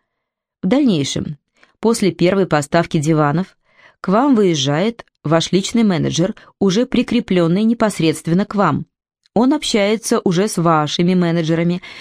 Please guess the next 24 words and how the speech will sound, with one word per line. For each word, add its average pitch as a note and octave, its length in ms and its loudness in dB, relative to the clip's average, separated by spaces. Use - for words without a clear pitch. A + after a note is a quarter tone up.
делится F3+ 480 0
с C4+ 100 -4
ними A3+ 220 2
опытом. C#3+ 540 -2
И G#3 120 0
следующее — G3+ 720 0
это C4+ 220 0
скидки - 640 -2
от E3 160 -2
объемов. C#3+ 640 0
Да, G3 220 2
все - 160 -2
замечательно, F3 600 0
все B3 200 -2
красиво, G3 420 2
понятно. F3 540 -2
Вот C4 100 0
скажите A3+ 460 0
мне, D3 240 0
я C4+ 200 2
не D4+ 120 4
знаю D3+ 320 2
мягкую D3 400 0
мебель, D3 340 -2